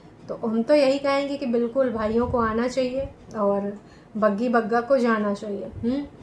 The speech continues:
और न चढ़े लोग और जो बोल रहे थे कि हम space कर लेते हैं, यूँ कर लेते हैं, distance कर लेते हैं,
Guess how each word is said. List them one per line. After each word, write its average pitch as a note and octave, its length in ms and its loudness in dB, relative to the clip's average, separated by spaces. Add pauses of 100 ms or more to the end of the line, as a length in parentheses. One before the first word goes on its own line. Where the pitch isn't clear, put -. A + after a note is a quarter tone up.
(380)
और G#3+ 320 -2
न C4+ 160 2
चढ़े C#4 340 4
लोग D#4 300 4
और C#4 220 4
जो B3 380 2
बोल A#3+ 340 2
रहे C4+ 220 0
थे C4+ 140 -2
कि C4 120 -4
हम B3+ 220 0
space B3+ 400 0
कर A#3+ 180 0
लेते A#3 320 -2
हैं, B3 120 0
यूँ A#3+ 180 0
कर A#3 160 -2
लेते A#3 320 -2
हैं, A#3+ 120 -2
distance B3 420 -2
कर A#3 160 -6
लेते A3+ 300 -4
हैं, C#4 140 -6